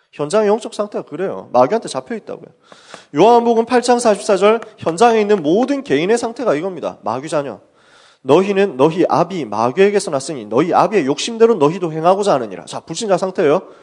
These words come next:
뭐라고 되어 있습니까? 그는 처음부터 살인한 자요. 진리가 그 속에 없으므로 진리에 서지 못하고 거짓을 말할 때마다 자기 것으로 말하나니 이는 그가 거짓말장이요.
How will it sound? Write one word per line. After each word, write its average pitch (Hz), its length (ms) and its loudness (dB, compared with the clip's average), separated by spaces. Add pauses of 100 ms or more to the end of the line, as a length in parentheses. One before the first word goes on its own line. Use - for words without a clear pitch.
(240)
뭐라고 190 320 6
되어 196 100 4
있습니까? 143 420 -4 (340)
그는 214 320 6
처음부터 320 680 2
살인한 240 480 2
자요. 143 240 4
진리가 277 520 2
그 185 120 -8
속에 214 200 0
없으므로 180 380 -2
진리에 208 400 0
서지 196 240 -2
못하고 165 400 -4
거짓을 151 460 -4
말할 170 320 4
때마다 196 320 0
자기 165 280 -4
것으로 220 300 0
말하나니 160 500 2
이는 190 180 0
그가 190 260 -2
거짓말장이요. 196 800 2